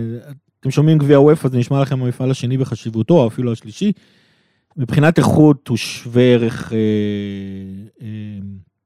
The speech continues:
כמעט כמו גביע אירופה לאלופות, הוא בטח הרבה יותר טוב מגביע אירופה למחזיקות גביע.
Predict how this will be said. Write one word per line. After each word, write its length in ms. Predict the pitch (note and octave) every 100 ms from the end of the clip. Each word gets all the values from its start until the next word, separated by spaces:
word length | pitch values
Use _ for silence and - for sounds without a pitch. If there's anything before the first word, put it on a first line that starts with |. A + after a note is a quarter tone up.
| _ _ _ _ - -
כמעט 280 | B2+ C3 B2
כמו 120 | A#2+
גביע 160 | A#2+ B2+
אירופה 300 | A#2+ B2 A#2
לאלופות, 520 | A2 G#2+ G2 F3+ E3+
הוא 80 | A2
בטח 200 | C3+ C3+
הרבה 160 | A#2+
יותר 120 | A2+ A2+
טוב 160 | G#2+
מגביע 160 | G#2+ G#2
אירופה 280 | G#2+ G#2 G#2
למחזיקות 340 | G2 F#2+ G2+
גביע. 300 | G2 A2 D#3